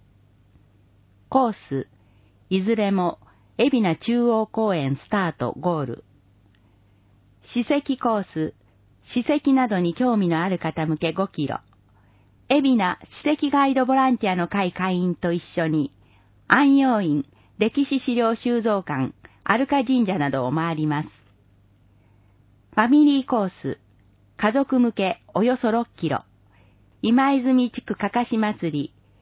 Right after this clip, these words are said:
清水寺公園などを回ります。健脚コース、体力に自信がある方向け、およそ十二キロ。中新田かかし祭り、三泉公園、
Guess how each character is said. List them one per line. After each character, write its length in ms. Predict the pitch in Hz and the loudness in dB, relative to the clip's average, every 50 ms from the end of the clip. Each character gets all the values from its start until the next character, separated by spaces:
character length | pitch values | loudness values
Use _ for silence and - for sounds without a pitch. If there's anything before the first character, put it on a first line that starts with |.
| _ _ _ - | _ _ _ -4
清 120 | - 226 | 0 2
水 280 | 233 262 269 240 240 247 | 2 2 2 0 0 -2
寺 300 | 220 233 233 240 233 233 | -2 0 0 0 -2 -2
公 240 | - - 240 233 214 | -2 -2 -2 0 0
園 180 | 196 175 160 | 0 0 0
な 100 | 156 160 | 0 -2
ど 140 | - 139 135 | -2 -2 -2
を 80 | 135 139 | -2 -2
回 220 | 151 156 160 165 | -2 -2 -2 -2
り 120 | 156 156 151 | -2 -2 -2
ま 160 | 151 151 165 | -2 -4 -6
す。 180 | - - _ _ _ _ _ _ _ _ _ _ _ _ _ _ _ _ _ _ _ _ _ _ _ _ _ _ - | -8 -14 _ _ _ _ _ _ _ _ _ _ _ _ _ _ _ _ _ _ _ _ _ _ _ _ _ _ 0
健 240 | 240 254 294 285 | 2 2 2 2
脚 260 | - 285 269 - - 233 | 2 0 -2 -4 -6 -6
コ 200 | - 233 202 190 | -4 -2 -2 -2
ー 60 | 185 - | -4 -8
ス、 180 | - 143 135 - _ _ _ _ _ _ _ _ _ _ _ _ _ _ - | -10 -12 -12 -12 _ _ _ _ _ _ _ _ _ _ _ _ _ _ -4
体 240 | - 285 311 302 262 | 0 0 2 2 2
力 200 | 240 208 - 196 | 0 -2 -2 -2
に 140 | 175 170 147 | -2 -2 -2
自 160 | 160 170 - | -4 -4 -4
信 220 | - 220 226 220 | -2 0 0 0
が 100 | 214 214 | 0 0
あ 60 | 208 208 | -2 -4
る 80 | 202 | -4
方 260 | - 185 185 - 180 | -4 -4 -4 -2 -2
向 140 | 175 175 165 | -2 -2 -4
け、 260 | 151 - 156 151 - - _ _ _ _ _ | -4 -6 -6 -8 -8 -12 _ _ _ _ _
お 100 | - 180 | -2 0
よ 140 | 226 247 262 | 0 0 0
そ 160 | - 254 233 | 0 -2 -2
十 240 | 208 180 240 254 226 | -2 0 -2 0 0
二 140 | 208 185 180 | 0 -2 -2
キ 160 | - - 143 | -4 -4 -6
ロ。 140 | 135 123 - _ _ _ _ _ _ _ _ _ _ _ _ _ _ _ _ _ _ | -6 -6 -8 _ _ _ _ _ _ _ _ _ _ _ _ _ _ _ _ _ _
中 300 | - 196 214 - 285 294 | -2 -2 0 0 -2 -2
新 300 | - - 262 254 247 240 | 0 0 2 2 2 2
田 220 | 220 214 220 220 | 2 0 0 -2
か 100 | 208 - | -2 -4
か 140 | 208 - 247 | -4 -4 -4
し 140 | 240 - 233 | -2 -2 -2
祭 320 | 220 202 208 - - 165 | -2 -2 -2 -4 -4 -4
り、 220 | 147 135 - - _ _ _ - - _ _ _ _ - | -4 -6 -6 -8 _ _ _ -20 -20 _ _ _ _ 0
三 220 | - 220 247 269 | 2 2 2 2
泉 320 | 254 - - 240 240 240 226 | 0 0 0 0 2 0 0
公 300 | - 226 208 190 170 151 | -2 -2 -2 0 -2 -2
園、 260 | 139 131 - - - | -4 -6 -8 -10 -12